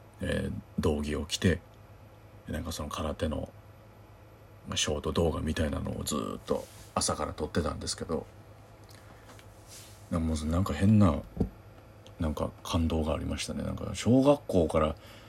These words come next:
三年やってただけなんですけど、本当にもう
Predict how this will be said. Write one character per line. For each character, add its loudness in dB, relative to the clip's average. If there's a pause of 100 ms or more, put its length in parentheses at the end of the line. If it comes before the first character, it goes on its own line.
(220)
三 8
年 12
や 12
っ 8
て 2
た 2
だ 8
け 6
な 6
ん 0
で -6
す -6
け -6
ど、 -4 (1700)
本 0
当 -4
に 0 (1080)
も 2
う -6